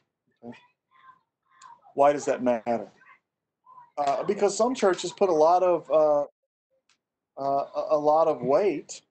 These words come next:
on some of the doctrines they teach out of that passage. Like, if you believe and are baptized, you will be saved.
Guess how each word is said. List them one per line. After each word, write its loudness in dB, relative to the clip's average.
on -8
some 0
of -2
the 0
doctrines -2
they 0
teach -4
out 0
of -2
that -4
passage. -8
Like, 0
if -8
you -2
believe 0
and 2
are 2
baptized, 0
you -4
will 2
be -4
saved. -2